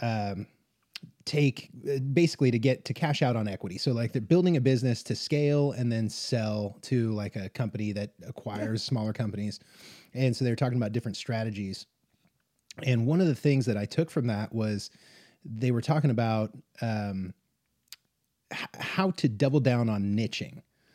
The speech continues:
Speaker 1: And they were like, you know, a lot of these online marketers or online businesses, they wanna take whatever their existing, say they've got ten thousand customers in,
Speaker 2: Mm-hmm.
Speaker 1: in their database. And they think like, "Well, it's, you know, it's so hard to go get more customers.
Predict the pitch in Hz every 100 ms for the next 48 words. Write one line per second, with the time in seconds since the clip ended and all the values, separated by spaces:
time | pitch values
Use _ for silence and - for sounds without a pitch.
0 | _ - - _ - 131 123 120 117 123
1 | 127 123 110 107 117 110 123 147 127 123
2 | 113 - - 131 127 120 123 127 117 113
3 | 110 120 120 117 113 110 107 110 120 123
4 | 117 101 113 110 - 104 101 - - -
5 | - - _ 131 135 139 123 - 131 127
6 | 127 135 135 127 113 98 123 - 123 -
7 | 151 120 113 - 160 147 123 123 117 104
8 | - - 123 - 107 92 92 - 117 117
9 | 123 123 113 101 101 98 87 - - _
10 | - 123 117 120 - 120 104 92 127 139
11 | 117 - 123 117 - 180 165 156 151 131
12 | 117 117 - 127 123 190 175 139 107 117
13 | 104 107